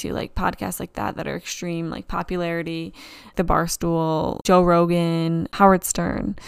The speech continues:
So if you're dedicated listener to those, maybe you're looking to branch out.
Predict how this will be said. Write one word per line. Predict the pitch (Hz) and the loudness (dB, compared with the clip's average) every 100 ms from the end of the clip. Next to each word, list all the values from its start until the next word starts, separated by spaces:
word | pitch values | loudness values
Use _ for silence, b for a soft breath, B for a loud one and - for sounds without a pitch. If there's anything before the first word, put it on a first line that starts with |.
| B B B B B | B B B B B
So | - 226 | 6 6
if | 233 | 6
you're | 277 302 262 - _ _ - | 6 6 4 0 _ _ -4
dedicated | 190 190 190 208 202 202 202 | 2 2 2 0 2 0 0
listener | 180 - 190 | -2 0 -2
to | 185 | -2
those, | 180 170 180 190 190 | -2 0 0 0 0
maybe | 175 180 | 2 2
you're | 180 | 0
looking | 180 175 180 | 0 -2 -4
to | - | -2
branch | 180 175 175 - | 0 0 0 -4
out. | - 185 262 | -2 0 -2